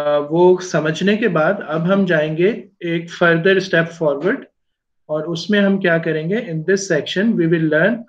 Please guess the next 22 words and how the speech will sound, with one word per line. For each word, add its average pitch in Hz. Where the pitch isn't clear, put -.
how 165
to 196
draw 160
the 165
graphs 151
of 196
cubic 190
functions। 123
Cubic 190
functions, 208
आ, 160
जाहिर 175
है 202
वो 185
functions 185
होंगे 165
जिसमें 180
एक्स 170
की 185
maximum 185
power 170
cube 196